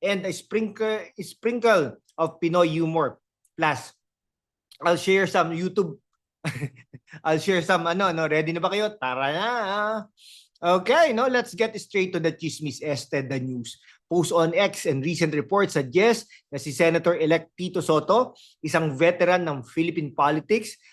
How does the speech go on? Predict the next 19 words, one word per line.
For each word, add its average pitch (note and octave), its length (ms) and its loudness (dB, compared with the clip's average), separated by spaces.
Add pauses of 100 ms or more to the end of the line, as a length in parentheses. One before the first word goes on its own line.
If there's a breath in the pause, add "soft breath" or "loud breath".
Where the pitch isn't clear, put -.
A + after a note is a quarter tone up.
ay E3 160 2
allegedly D#3+ 720 2
lumipat E3+ 480 0
sa D#3+ 80 0
kampo D#3 480 2
ni C3+ 160 -2
Vice D#3 320 0
President C#3+ 480 -2
Sara D3 320 2
Duterte. F3+ 640 0 (320 loud breath)
Pero B3+ 240 -2
totoo A#3 400 2
ba F3 80 4
ito? C#3+ 400 -2 (720)
O E3+ 160 4
fake F#3+ 320 2
news D#3+ 240 -2
lang, B2+ 240 -2 (160)
no? G#3 240 0